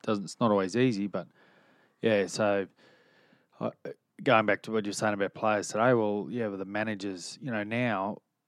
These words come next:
if the players don't like it, they go to their manager. The manager leaks it to the paper, and it becomes just a shit fight. And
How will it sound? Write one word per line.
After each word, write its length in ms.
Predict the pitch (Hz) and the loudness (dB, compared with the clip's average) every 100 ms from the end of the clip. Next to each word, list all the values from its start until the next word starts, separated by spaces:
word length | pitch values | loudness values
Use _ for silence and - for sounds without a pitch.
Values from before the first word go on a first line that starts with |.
| _ | _
if 100 | 135 - | -16 -16
the 60 | |
players 320 | - 139 127 | -8 -4 -4
don't 220 | 110 101 95 | -2 -4 -2
like 240 | 104 123 | -2 -2
it, 240 | 110 101 | -4 -6
they 140 | 104 110 | -4 -2
go 160 | 110 | 0
to 40 | 104 | 0
their 140 | 92 | -2
manager. 420 | 92 120 131 107 | -2 -2 -2 -2
The 80 | 98 | -2
manager 360 | 101 113 107 101 | 0 0 0 0
leaks 300 | 101 104 - | 0 -2 -6
it 80 | - | -6
to 120 | 104 | -6
the 80 | 92 | -2
paper, 480 | - 117 113 110 | 4 4 4 0
and 480 | 101 95 92 87 73 | -2 -4 -8 -12 -12
it 160 | 95 98 | -14 -8
becomes 460 | 104 - - 95 | -8 -6 -6 -6
just 260 | - 98 - | -10 -12 -12
a 40 | |
shit 220 | - - 113 | -8 -8 -4
fight. 300 | 110 101 98 | 0 0 0
And 320 | 95 90 | -2 -8